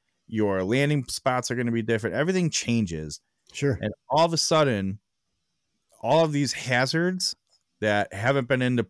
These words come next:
Speaker 1: in play for you for twenty years because of modern equipment are in play. And you start going, "Now I get how this course was originally designed. And
Speaker 2: Sure.
Speaker 1: now I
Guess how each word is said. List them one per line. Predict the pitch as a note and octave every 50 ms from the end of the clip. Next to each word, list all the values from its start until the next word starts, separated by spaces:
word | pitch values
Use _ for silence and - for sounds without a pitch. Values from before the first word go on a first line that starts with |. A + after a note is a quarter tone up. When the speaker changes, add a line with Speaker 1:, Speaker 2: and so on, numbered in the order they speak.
| _ -
Speaker 1:
in | C3 C3 A2+
play | - - A#2+ B2 C#3
for | C3 - D3+
you | D3 D#3 D#3
for | - -
twenty | G2 - - C#3 C3 A#2+ A#2
years | A2 A2 A2+ B2+ D3 D3+ D#3 - - _ -
because | A#2 G2+ A2+ G#2+ G2 F2+ F2+ - _ _
of | - F#2+ F#2
modern | G2+ G2+ G#2 A2+ A#2 A2 G#2
equipment | F#2 - - A#2+ A2+ - D#3+ E3+ F3 - _ _ _ _ _ _ _ _ _ _ _ _ _ -
are | C3+ E3 D#3+
in | C3+ G#2
play. | - - - F#3 G#3+ F#3 D2+ C2 - _ _ _ _ _ _ _ _ _ _ _
And | C3 B2+ B2+
you | C#3+ D3+
start | - - C3+ B2+
going, | - - A#2 A2+ A2 G#2 G#2 G#2 G#2 - _ _ _ _ _ _ _ _ _ _ _ _ _ _ -
"Now | - G2+ G2 G2 G2+ A2 A2+ A#2+ C3+ C#3+ C3+
I | A2 G2+
get | F#2 F#2 F#2+ F2+ D#2
how | D#2 F#2 G2
this | G2+ A#2 G#2+ -
course | - - D#3+ D#3+ D#3+ - -
was | C3 A2+ G2+
originally | G2+ F#2 F#2 F#2 E2+ F2 F2+ F2+ F2+
designed. | E2 F2 E2+ D#2+ F#2+ F2+ F2+ F2 E2+ F2 F2 F2
And | F2+ F2+ F#2 F#2 F#2 F#2 F2+ F2+ F2 F2 - _ _ _ _ _ _
Speaker 2:
Sure. | - - C#3
Speaker 1:
now | C#3+ C#3 G2 G2 G2+
I | G2+ G#2